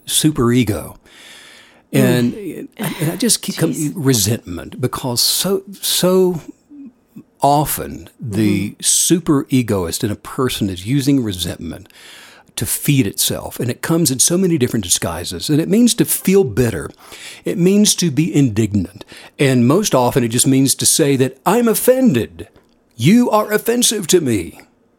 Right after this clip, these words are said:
Speaker 2: Mm.
Speaker 1: Well, the super ego here is just resenting other people's, it could be other people's greed. It could be their dishonesty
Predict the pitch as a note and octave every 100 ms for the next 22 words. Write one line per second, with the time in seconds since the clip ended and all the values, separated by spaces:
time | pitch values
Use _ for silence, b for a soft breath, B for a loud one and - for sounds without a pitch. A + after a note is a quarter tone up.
0 | F#3+ D3+ C#3 _ _ B B B F3 D#3
1 | E3+ - - G#3+ A#3+ E3 F3 A3 D3 E2
2 | G2+ F#2+ A2 - C3 - A#2+ A#2+ - E3
3 | F#3+ F#3 F#3 - D3 D#3+ D#3+ D3+ D3 D3
4 | B2+ A#2 - B B B C#3+ D3 - C3
5 | C3+ C#3+ D3+ D#3+ E3+ E3+ D#3 C3+ F3 A3
6 | F3+ F2 E2+ - - A#2+ G2 G2 G#2+ G#2+
7 | A#2+ C#3 F#3 E3 A#3 G3+ - F2 C#2+